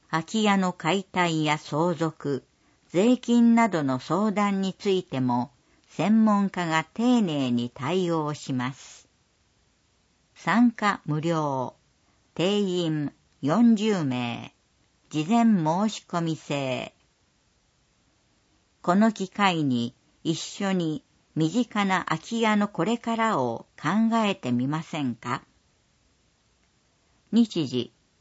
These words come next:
十二月十一日木曜日、午後一時から四時。場所、浄瑠璃シアター研修室。費用、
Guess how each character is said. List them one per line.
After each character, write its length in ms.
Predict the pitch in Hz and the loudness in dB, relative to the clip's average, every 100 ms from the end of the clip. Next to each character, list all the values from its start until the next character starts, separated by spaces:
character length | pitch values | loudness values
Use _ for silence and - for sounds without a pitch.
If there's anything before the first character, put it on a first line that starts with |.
| _ _ - | _ _ -10
十 280 | 127 190 254 | 0 4 6
二 200 | 233 226 | 6 4
月 360 | 208 208 180 165 | 0 -2 -4 -4
十 340 | 139 196 202 | 0 2 2
一 280 | 185 - 175 | 0 -4 -4
日 460 | 160 147 - 139 _ - | -2 -4 -6 -8 _ -4
木 320 | 160 175 214 | -4 -2 -2
曜 340 | 214 196 147 117 | 0 2 0 -4
日、 200 | 101 - _ _ _ _ - | -8 -12 _ _ _ _ -10
午 140 | - 196 | -4 0
後 280 | 147 123 - | 0 0 -2
一 280 | 170 165 247 | -8 -2 -2
時 120 | 208 | -2
か 220 | 196 - 120 | -4 -6 -4
ら 180 | 107 - - | -6 -8 -4
四 180 | 175 | -2
時。 260 | 151 120 - _ _ _ _ _ _ _ _ _ - | -2 -6 -12 _ _ _ _ _ _ _ _ _ -8
場 140 | 143 | -6
所、 380 | 147 - 156 - _ _ _ _ _ _ _ | -6 -6 -6 -6 _ _ _ _ _ _ _
浄 260 | - 185 247 | -2 0 2
瑠 140 | 208 | 0
璃 160 | 214 214 | 0 -2
シ 240 | - 208 | -2 -2
ア 100 | 190 | -2
タ 580 | - 120 117 110 - - _ | -2 -4 -2 -2 -8 -16 _
ー 40 | - | -8
研 220 | 180 220 | 0 0
修 340 | - 214 175 | 0 -4 -4
室。 560 | 127 - - - - - _ _ _ _ _ _ _ _ - | -4 -10 -14 -16 -20 -20 _ _ _ _ _ _ _ _ -10
費 200 | 226 214 | -2 0
用、 480 | 151 123 110 110 | 2 0 -6 -10